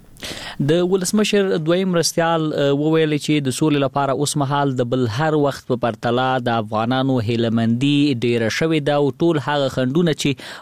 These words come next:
وړاندې د دې بهیر پر وړاندې پراته وو، هغه حکومت لرې کړي دي. اه، که څه هم ښاغلي دانش د دې خنډونو په اړه ونه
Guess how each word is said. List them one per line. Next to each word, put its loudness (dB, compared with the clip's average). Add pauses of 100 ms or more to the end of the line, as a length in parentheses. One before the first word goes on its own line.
(120)
وړاندې 2
د 0
دې 2
بهیر 0
پر 0
وړاندې 0
پراته 0
وو، 2
هغه -2
حکومت -2
لرې 0
کړي 0
دي. -8
اه، -4
که 0
څه -2
هم 0
ښاغلي 2
دانش 0
د 0
دې 0
خنډونو 0
په 2
اړه 0
ونه 0